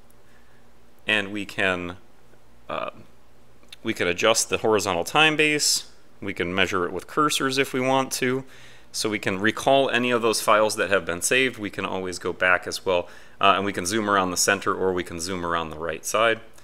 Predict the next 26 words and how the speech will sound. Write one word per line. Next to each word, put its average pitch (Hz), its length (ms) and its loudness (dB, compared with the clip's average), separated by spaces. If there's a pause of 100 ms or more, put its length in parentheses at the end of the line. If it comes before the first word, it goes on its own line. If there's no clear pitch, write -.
(360)
uh, 80 180 -6
and 78 140 -12
view 85 220 -8
all. 120 400 0 (100)
So - 160 -8
now 95 140 0
we 90 80 -6
can 92 120 -10
go 87 100 -6
back 90 240 0
to - 100 -10
the 90 160 -8
original 85 560 -6
zoom. 80 300 -10 (160)
So - 220 2
again, 123 260 2
in 101 120 -2
this 123 220 -2
way, 139 300 2 (360)
we 110 80 -10
can 98 140 -10
save 120 460 0
a - 20 -4
lot 120 300 4
of 107 140 -2
data. 123 420 2